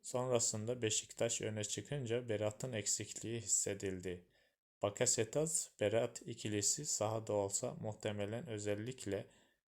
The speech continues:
Beşiktaş on kişi kaldıktan sonra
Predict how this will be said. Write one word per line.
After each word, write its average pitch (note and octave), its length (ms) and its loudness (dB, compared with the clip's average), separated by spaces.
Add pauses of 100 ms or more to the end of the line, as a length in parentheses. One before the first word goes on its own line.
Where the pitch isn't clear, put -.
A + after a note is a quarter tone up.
Beşiktaş G#2+ 600 2
on B2 180 0
kişi - 300 -4
kaldıktan G#2 640 -2
sonra G2 480 -2